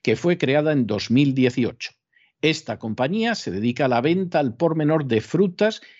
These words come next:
y no tenía la menor experiencia en la selección de personal. De hecho, compró el test de selección a otra compañía. De esta manera, la posibilidad de contar con una fiscalía decente en Ucrania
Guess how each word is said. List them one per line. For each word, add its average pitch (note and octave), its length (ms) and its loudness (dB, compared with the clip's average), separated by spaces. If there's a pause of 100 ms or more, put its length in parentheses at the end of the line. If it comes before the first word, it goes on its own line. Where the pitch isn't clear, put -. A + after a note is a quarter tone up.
y B2+ 140 4
no F3 240 4
tenía D#3 340 4
la G#2 120 0
menor B2+ 260 2
experiencia D3+ 640 0
en D3 80 2
la G2+ 100 0
selección A2 600 0
de A2+ 100 0
personal. A2 580 -2 (380)
De A#2 240 2
hecho, G#3+ 400 0 (240)
compró B2 640 2
el G#2+ 320 -4
test D#3+ 280 -2
de G2+ 160 -6
selección D3 840 0
a A2 160 0
otra B2+ 340 -2
compañía. A2 680 -6 (440)
De C3+ 120 2
esta - 200 -4
manera, F3+ 480 0 (220)
la G#2+ 240 -2
posibilidad D3+ 720 2
de F#2 160 -6
contar G#2+ 580 0
con G#2+ 160 -8
una D3+ 200 0
fiscalía B2 560 -2
decente A2 500 0
en E3+ 120 4
Ucrania D#3+ 580 0